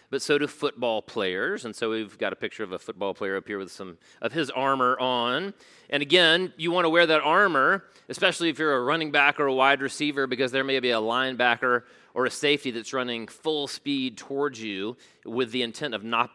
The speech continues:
you know, knocking you down or knocking the ball out of your hands. nascar is, uh, the people also wear armor. That's a grainy picture, but you can't even hardly see the guy because he's covered with the helmet and this flame retardant material. He's got all this stuff around him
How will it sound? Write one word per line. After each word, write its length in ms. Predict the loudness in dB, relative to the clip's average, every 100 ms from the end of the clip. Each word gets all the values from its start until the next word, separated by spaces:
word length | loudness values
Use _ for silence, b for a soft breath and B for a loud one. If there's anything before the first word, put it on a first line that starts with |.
| -10
you 120 | -8
know, 60 | -6
knocking 480 | 0 0 0 -8 -6
you 160 | -6
down 560 | -2 0 0 0 -2 -4
or 60 |
knocking 280 | -2 -2 -2
the 60 | -4
ball 360 | 0 2 2
out 180 | 0 0
of 120 | -2
your 340 | -6 -6 -6 -8 b b
hands. 680 | -12 -10 -10 -10 -12 -14 -18 _
nascar 840 | -6 2 4 2 2 2 4 4 2 -2
is, 340 | -2 -2 0
uh, 160 | 0 0
the 120 | -2
people 280 | -4 -2 0
also 340 | 0 0 -2
wear 160 | 0 0
armor. 360 | 0 -2 -6 b b
That's 160 | -6 -4
a 40 |
grainy 320 | -2 0 0
picture, 320 | -2 -2 -2 -2
but 260 | -4 -8
you 60 | -4
can't 180 | -4 -2
even 220 | -6 -12
hardly 340 | -6 -2 -2
see 320 | -4 -6 -2 -2
the 120 | 0
guy 200 | -2 -2
because 220 | -4 -8
he's 160 | -10 -4
covered 300 | -4 -4 -8
with 100 | -10
the 80 |
helmet 480 | -6 -4 -2 -2 -4 -8 B B
and 140 | -8 -6
this 120 | -8
flame 300 | -6 -4 -4
retardant 320 | -2 -2 -2
material. 500 | -4 -6 -2 0 0
He's 120 | -2
got 100 | -2
all 180 | -2 -2
this 140 | -4 -6
stuff 260 | -4 -4
around 460 | -4 -2 -2 -2 -4
him 320 | -4 -4